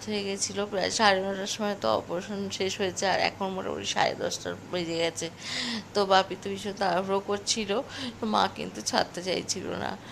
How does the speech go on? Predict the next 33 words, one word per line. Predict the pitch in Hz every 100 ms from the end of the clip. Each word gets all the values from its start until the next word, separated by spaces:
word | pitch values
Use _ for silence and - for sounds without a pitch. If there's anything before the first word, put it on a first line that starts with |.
| 247 233 -
আমি | 202 202
বললাম | 202 185 196 208 196
যে, | 196 202
"একেবারে | 185 185 - 190 190
দাঁড়াও, | 196 175 185 214
ওয়ার্ডে | 202 170 175 190
দিয়ে | 190 185 202
তারপরে | - 208 196 190 185
যাবো, | 185 175 104 156 -
যতই | 180 175 180
রাত | 170 151 151
হোক, | 165 147 - - 240 240 220 -
আহ, | 214 185 180
কোনো | 196 190
ব্যাপার | 185 180 180
না, | 175 175 - 208 220 -
ওখান | 214 208
থেকে | 208 208
দরকার | 190 185 180
হলে | 185 190
গাড়ি | 190 170
বুক | 185 175 -
করবো।" | 170 165 175
কিন্তু | 208 190 190 -
কিছু | 190 -
করার | - 185 202
নেই, | 196 180 180 -
মাকে | 196 190 208
ওয়ার্ডে | 202 190 190 196
দিয়ে | 190 190
গেলে | 190 202 226
একটু | 214 - 214
শান্তি | - 202 170 175